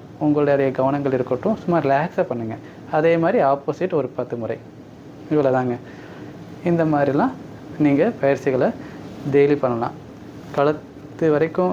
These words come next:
தலை பகுதி முடிச்சாச்சு, தோள்பட்டை பகுதி முடிச்சாச்சு, இடுப்பு பகுதி முடிச்சாச்சு, மூட்டு பகுதி முடிச்சாச்சு, கால் பாதங்கள் இருக்கக்கூடிய கணுக்காலையும் ரெண்டா ரொட்டேட் பண்ணியாச்சு. இவ்வளவுதான். இந்த எளிமையான பயிற்சிகளை நீங்க செய்யறப்போ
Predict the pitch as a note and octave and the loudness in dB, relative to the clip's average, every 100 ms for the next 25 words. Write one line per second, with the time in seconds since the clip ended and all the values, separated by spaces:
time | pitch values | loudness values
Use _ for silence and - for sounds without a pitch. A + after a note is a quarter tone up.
0 | F3+ C#3+ D3 D3+ D3+ C#3+ C3+ C3 B2+ - | 0 2 4 2 0 0 2 2 0 0
1 | C3+ B2 E3+ C4 - - - - - - | 0 2 0 -2 -4 -16 -16 -16 -16 -16
2 | - D#3+ D3+ D3 C#3+ C#3+ C3+ C3 B2+ B2 | -4 2 2 2 0 2 2 2 2 0
3 | B2+ C#3+ B2+ D3 A3 - - - - - | -2 0 0 2 0 -2 -14 -14 -14 -8
4 | - D3+ F3+ E3 D#3 C#3 C3+ C3 B2+ - | 0 2 2 0 2 2 2 2 0 0
5 | A#2+ - G#3+ - - - - - - D#3+ | 0 0 -2 -2 -12 -12 -12 -12 -4 2
6 | E3+ E3 D3+ C#3+ C#3 C3 B2+ C#3+ B2+ - | 2 2 4 4 4 2 0 0 0 2
7 | G3+ C#4+ - - - - - D3+ F#3+ F#3+ | 0 0 -10 -14 -16 -6 2 4 4 2
8 | D3+ D3+ E3 E3 D3 C#3 C#3+ C#3 F#3+ G#3+ | 4 4 4 2 2 2 0 0 0 0
9 | C#3+ E3 - C#3+ B2+ - - C3+ C3+ B2 | 0 0 2 2 2 0 -2 -2 0 0
10 | A2+ B2+ - A2+ A2 G2+ - - - - | 0 -2 -2 -4 -4 -8 -14 -16 -16 -16
11 | - - - - C#3 B2+ C3 - - - | -16 -14 -10 2 2 4 0 -4 -14 -14
12 | - D3+ D3 C3+ D3 F3+ F3+ F3+ F#3+ G3+ | -2 4 6 6 6 6 4 4 4 2
13 | E3 D3+ E3 D#3 D3+ C#3+ C3+ B2+ C3 B2+ | 2 0 0 2 4 2 2 0 2 2
14 | B2+ A#2+ | 2 2